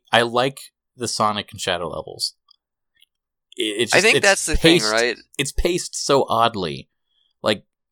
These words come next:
Speaker 1: I'll have fun running around, and it's like, "Now you're Knuckles, and you have to kinda just guess where the next one's gonna be." It's like, "Okay,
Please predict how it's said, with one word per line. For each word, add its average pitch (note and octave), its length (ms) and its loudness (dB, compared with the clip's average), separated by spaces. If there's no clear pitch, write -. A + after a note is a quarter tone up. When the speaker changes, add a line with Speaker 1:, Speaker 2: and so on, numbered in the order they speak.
Speaker 1:
I'll G#2+ 100 4
have C#3 260 2
fun A#2+ 480 2
running G2+ 300 -2
around, F#2+ 560 -4
and A#2 140 2
it's A2 120 -4
like, A2 160 -2
"Now C#3 200 2
you're C3 160 -2
Knuckles, A#2+ 440 -2
and A2 60 -4
you A2+ 60 -2
have A#2 80 -6
to B2+ 80 -6
kinda B2 260 -2
just A2 260 -8
guess A2 380 -2
where C3 100 -6
the B2+ 80 -6
next C3 300 -8
one's G#2+ 180 -6
gonna F#2+ 160 -8
be." F2 340 -10
It's - 100 -20
like, D#2+ 100 -8
"Okay, E2 400 -10